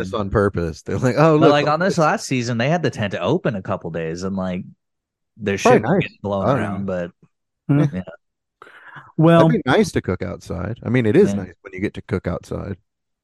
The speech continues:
Speaker 3: yeah, you know.
Speaker 2: But it's a delightful show. I, it's fun to get high and watch.
Speaker 3: The only cooking
Speaker 1: Oh, yeah.
Speaker 3: shows that should be outside are barbecue challenges <laughs>
Speaker 2: Yeah.
Speaker 3: 'cause you don't barbecue indoors.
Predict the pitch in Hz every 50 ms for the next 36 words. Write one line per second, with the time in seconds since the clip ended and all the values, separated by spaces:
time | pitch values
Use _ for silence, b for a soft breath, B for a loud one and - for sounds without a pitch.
0 | _ _ _ _ _ _ - 175 196 226 196 - _ _ 156 151 147 143 143 143
1 | 156 170 - _ - - 165 196 214 202 - 175 139 127 110 104 101 98 98 90
2 | - - 95 90 - - 101 95 95 101 110 117 - 113 131 135 - - - 156
3 | 143 131 123 110 101 95 98 98 90 90 90 90 90 175 175 175 180 165 170 180
4 | - - 196 208 226 233 233 226 226 214 202 165 - 180 - 175 170 120 - -
5 | 160 - 143 135 127 139 127 - 135 120 131 127 123 117 120 - - 123 110 104
6 | 104 101 101 98 98 98 95 95 101 113 113 107 104 110 - - 107 98 90 -
7 | 95 85 78 - - - - - - _ - 208 - - - - - _ _ 233
8 | 202 175 175 165 170 170 165 B B B B B B B - 156 139 131 127 113
9 | 104 104 - - 165 175 180 190 185 160 156 151 147 135 131 - - 123 117 107
10 | 104 98 - - 95 - - - -